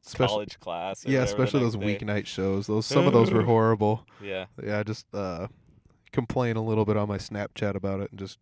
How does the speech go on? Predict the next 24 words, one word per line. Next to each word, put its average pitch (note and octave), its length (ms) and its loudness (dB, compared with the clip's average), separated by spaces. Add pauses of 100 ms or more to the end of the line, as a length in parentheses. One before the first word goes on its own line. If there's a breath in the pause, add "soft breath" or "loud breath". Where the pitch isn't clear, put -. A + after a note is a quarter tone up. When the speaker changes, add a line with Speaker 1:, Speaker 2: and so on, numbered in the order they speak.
(100)
Speaker 1:
go - 240 -6
Speaker 2:
Yeah. - 20 0
Speaker 1:
about G#2 260 -2
my G#2 140 -4
day. G#2+ 300 -4
Speaker 2:
Pay A#2+ 60 -4
your B2+ 120 -8
dues A#2+ 420 -6
and G#2+ 240 -18 (180)
get G#2 220 -10
better, G#2+ 380 -8 (140)
Speaker 1:
Exactly. A2+ 460 -2
Speaker 2:
better A2+ 140 -2
time A2+ 300 -10
slots A2+ 540 -8
and G#2+ 80 -16
all A2 160 -10
that A2+ 180 -10
stuff, A2 320 -10 (100)
and A#2+ 80 -2
Speaker 1:
Yeah, B2 140 4
Speaker 2:
better G#2+ 200 0
Speaker 1:
man. A2+ 60 -8
Speaker 2:
pay. A2+ 380 -10